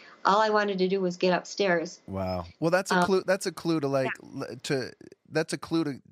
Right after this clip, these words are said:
Speaker 2: help people clue in that, uh, our, our consciousness definitely plays a part of it
Speaker 1: Right.
Speaker 2: because, uh, two people that see the same, let's say, apparition or U F O or, or even, uh,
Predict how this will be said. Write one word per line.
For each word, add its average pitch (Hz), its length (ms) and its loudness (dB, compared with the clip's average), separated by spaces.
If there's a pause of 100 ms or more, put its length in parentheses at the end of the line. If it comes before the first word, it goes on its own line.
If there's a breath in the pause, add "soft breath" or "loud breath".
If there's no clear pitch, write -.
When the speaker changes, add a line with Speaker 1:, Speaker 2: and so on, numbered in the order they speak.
(240)
Speaker 2:
help 143 200 -2
people 127 260 -6
clue 139 340 -2
in 135 160 -2
that, 110 260 -4
uh, 107 220 0 (400 soft breath)
our, 127 140 -2
our 147 100 0
consciousness 143 680 -4
definitely 120 600 -4
plays 110 680 -4
a 107 80 -6
part 117 280 -2
of 104 80 -8
it 113 60 -4
Speaker 1:
Right. 180 100 0
Speaker 2:
because, 131 400 -2 (260)
uh, 123 160 -8
two 202 200 -6
people 175 320 -6
that 120 180 -4
see 143 260 -4
the 120 120 -6
same, 139 560 -6 (300 soft breath)
let's 123 180 -4
say, 131 200 -2
apparition 127 800 -2
or 113 260 -4
U 123 240 -2
F 120 240 -4
O 120 480 -2
or, 110 540 -4 (300 soft breath)
or 120 180 -4
even, 135 320 -2
uh, 113 340 -4